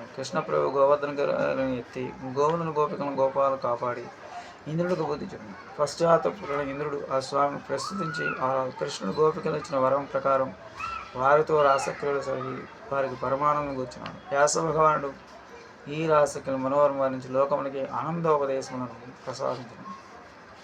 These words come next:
స్వస్తి జయ శ్రీ మంగళం కౌసలేంద్ర మంగళం భగవాన్ విష్ణు మంగళం అసూర మంగళం గరుడధ్వజ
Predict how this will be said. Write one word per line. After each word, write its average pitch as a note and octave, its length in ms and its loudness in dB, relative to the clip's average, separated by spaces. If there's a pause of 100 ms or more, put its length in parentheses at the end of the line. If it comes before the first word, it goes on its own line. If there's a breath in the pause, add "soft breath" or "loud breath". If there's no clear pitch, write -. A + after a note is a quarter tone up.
(880)
స్వస్తి C#3 440 -2
జయ C3 180 0
శ్రీ C3+ 180 -8
మంగళం C3+ 680 -4
కౌసలేంద్ర C3+ 640 -4
మంగళం C3+ 440 -4
భగవాన్ C3+ 560 2
విష్ణు C3 240 -12
మంగళం C3+ 480 -8
అసూర C3+ 400 -8
మంగళం C3 480 -8
గరుడధ్వజ C3+ 520 0